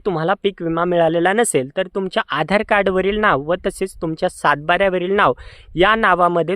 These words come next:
थोडीशी जर तफावत असेल, तर मित्रांनो, या ठिकाणी विमा पॉलिसी डायरेक्ट रिजेक्ट केलेली आहे कंपन्यांनी आणि त्यामुळे तुम्हाला हा पंचवीस टक्के पीक विमा मिळालेला नाही. हे त्या पाठीमागचं पहिलं कारण आहे. आता मित्रांनो, बरेच शेतकरी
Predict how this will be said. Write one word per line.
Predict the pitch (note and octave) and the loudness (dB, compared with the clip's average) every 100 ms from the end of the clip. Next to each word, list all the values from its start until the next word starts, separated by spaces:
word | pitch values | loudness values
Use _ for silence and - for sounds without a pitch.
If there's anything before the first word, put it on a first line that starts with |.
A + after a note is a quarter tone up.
| - | -4
थोडीशी | D#3+ D#3+ - F#3 | -4 -4 -6 -8
जर | E3 G3 F#3 D#3+ | 0 -2 0 -6
तफावत | - F#3 G#3+ F3+ | 0 2 2 0
असेल, | E3+ D#3+ B2 | -4 -2 -4
तर | F3 | -6
मित्रांनो, | F3+ F#3 E3+ F3 | -8 -4 -6 -6
या | E3+ E3+ | -2 -2
ठिकाणी | F#3+ E3+ C#3 C3 - - _ - | -2 -2 0 -2 -8 -20 _ -12
विमा | C3+ F#3+ G3+ A3 - | -2 2 4 2 2
पॉलिसी | E3+ E3+ F3+ G#3 | 2 2 2 -2
डायरेक्ट | E3 C#3+ D#3+ E3 | 2 2 2 -2
रिजेक्ट | B2+ D3 G#3 - | -4 0 -2 -2
केलेली | G3 F#3 F3+ | -2 0 0
आहे | D3 D#3+ | 0 -2
कंपन्यांनी | - D#3+ E3 E3+ D#3+ D3+ - | -4 -4 -2 -2 -2 -4 -6
आणि | E3 G#3 | -6 -4
त्यामुळे | - F3 E3+ E3 | 0 0 0 -4
तुम्हाला | - C#3 C3+ C#3+ | -4 -6 -6 -4
हा | F#3 | -4
पंचवीस | - D3 F3 F#3 - | -4 -6 -6 -8 -8
टक्के | - F#3 | -8 -8
पीक | F3+ G3 F#3+ | -6 -6 -6
विमा | C3 C3+ D3+ | -8 -4 -4
मिळालेला | D#3 C3 B2+ C3+ E3 | -2 -4 -2 -4 0
नाही. | G#3+ C#3+ A#2+ - - - | 0 0 -4 -12 -16 0
हे | A3 | 0
त्या | A3 G3+ | 2 0
पाठीमागचं | F#3+ F3 E3 D#3 - | 0 -2 -4 -4 -8
पहिलं | D3+ G3+ F#3 | 0 2 4
कारण | F3 C#3 C3 | 4 2 0
आहे. | A#2+ - - - | -4 -8 -18 -2
आता | F#3 B3+ | 0 2
मित्रांनो, | B3+ B3 A#3+ A#3 | 0 0 0 4
बरेच | G#3 A3+ | 4 2
शेतकरी | - G#3+ A3 G#3+ | 0 -2 0 0